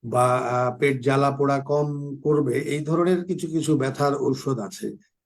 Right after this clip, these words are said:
সেগুলোকে আমরা, আহ, সেহরির দিকে, আহ,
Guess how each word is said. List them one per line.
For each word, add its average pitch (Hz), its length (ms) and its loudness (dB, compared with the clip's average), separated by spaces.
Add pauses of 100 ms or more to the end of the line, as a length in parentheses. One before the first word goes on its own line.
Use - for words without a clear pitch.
(140)
সেগুলোকে 185 560 6
আমরা, 151 360 6
আহ, 127 640 -2
সেহরির 143 580 6
দিকে, 143 500 0 (640)
আহ, 117 180 -8